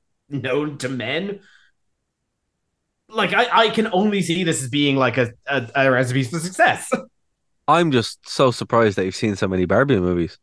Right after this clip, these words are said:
Speaker 1: Hey, man, I'm a man of culture. What can I say?
Speaker 2: I know, but I'm like, fair enough. I mean, there you go. I didn't realize, um, your expertise was, like, anime
Speaker 1: <laughs>
Speaker 2: Barbie movies. It's just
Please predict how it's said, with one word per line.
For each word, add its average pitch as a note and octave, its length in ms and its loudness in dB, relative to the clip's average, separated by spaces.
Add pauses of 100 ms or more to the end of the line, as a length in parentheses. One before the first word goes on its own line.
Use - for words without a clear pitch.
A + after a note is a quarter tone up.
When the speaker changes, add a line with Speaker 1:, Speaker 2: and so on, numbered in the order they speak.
(260)
Speaker 1:
Hey, F#3+ 180 -4
man, C#3 380 -4
I'm D#3 140 -4
a E3 40 -2
man F#3 180 0
of D3 80 -6
culture. F#2+ 360 -12
What A3 180 0
can G#3+ 160 -4
I E3 60 2
say? - 420 -10
Speaker 2:
I B3+ 160 4
know, E4+ 240 8
but F#3+ 200 6
I'm G#3 140 4
like, G#3+ 460 2 (1200)
fair G#3+ 220 4
enough. A#3 380 4
I D#3+ 80 2
mean, E3+ 120 4
there G3 140 6
you F#3+ 60 4
go. F#3+ 180 6
I - 180 -2
didn't G3+ 200 -2
realize, F#3+ 560 4
um, A#2 680 2 (360)
your D3 340 2
expertise C3+ 600 4
was, G#2+ 180 2
like, G#2 360 2 (560)
anime G2+ 440 -2 (360)
Speaker 1:
<laughs> - 400 -10
Speaker 2:
Barbie G#2 240 4
movies. F2+ 400 -2 (260)
It's - 240 2
just F#3 140 -4